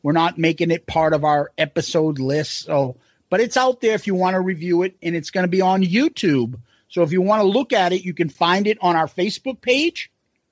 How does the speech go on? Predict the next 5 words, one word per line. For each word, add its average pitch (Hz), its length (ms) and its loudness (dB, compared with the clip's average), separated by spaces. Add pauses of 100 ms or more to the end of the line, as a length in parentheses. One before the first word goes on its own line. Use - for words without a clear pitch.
(180)
or 277 480 2
on 190 180 2
YouTube. 151 640 -4 (360)
And 156 120 -2
that's 180 220 0